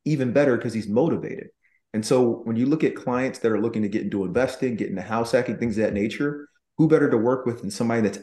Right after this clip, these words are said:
actually done it and is currently doing it, that has an eye for it and can kinda go out there and guide you along the way.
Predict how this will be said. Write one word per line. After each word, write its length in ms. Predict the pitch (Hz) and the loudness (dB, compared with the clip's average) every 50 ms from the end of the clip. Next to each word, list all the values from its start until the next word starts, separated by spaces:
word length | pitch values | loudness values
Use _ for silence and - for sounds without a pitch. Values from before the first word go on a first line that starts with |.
| - - | -6 -4
actually 420 | 113 110 110 110 - - 110 98 | -2 -2 -2 -2 -4 -4 -4 -4
done 260 | - - 127 - 208 139 | -2 -2 0 0 2 2
it 180 | 147 - - - | 0 -2 -2 -2
and 160 | 113 107 101 104 | -2 -2 0 0
is 260 | 104 135 143 131 - | 2 2 2 2 0
currently 480 | - - - 143 147 147 110 113 104 | -2 -2 0 2 2 2 2 0 0
doing 320 | 95 90 101 98 98 95 92 | 0 0 -2 -2 -2 -2 -2
it, 160 | 98 95 - - - _ _ _ _ _ _ _ - | -4 -4 -6 -8 -16 _ _ _ _ _ _ _ -2
that 300 | 104 101 - - - - | -2 -2 -2 -4 -8 -6
has 260 | - - 131 143 - | -4 -2 0 2 2
an 120 | 123 113 107 | 2 2 0
eye 240 | 113 117 117 131 | 0 0 0 0
for 300 | 131 - - 131 131 127 | 0 2 4 4 4 4
it 80 | - - | 4 2
and 120 | 107 107 | -2 -4
can 140 | - - 120 | -4 -4 -4
kinda 240 | 110 117 113 107 104 | -4 -2 0 0 0
go 220 | 104 104 113 120 | 0 2 4 4
out 180 | 123 120 117 117 | 4 4 2 0
there 280 | 117 113 113 113 107 - | 0 0 0 0 -2 -2
and 180 | 101 101 101 | -4 -4 -2
guide 320 | 92 107 107 113 110 110 117 | 0 0 0 0 0 0 -2
you 100 | 113 107 | -2 -2
along 260 | 107 107 107 104 101 | -2 -2 -2 -4 -4
the 60 | 95 | -4
way. 380 | 95 101 107 123 143 170 170 | -2 0 2 2 2 0 -4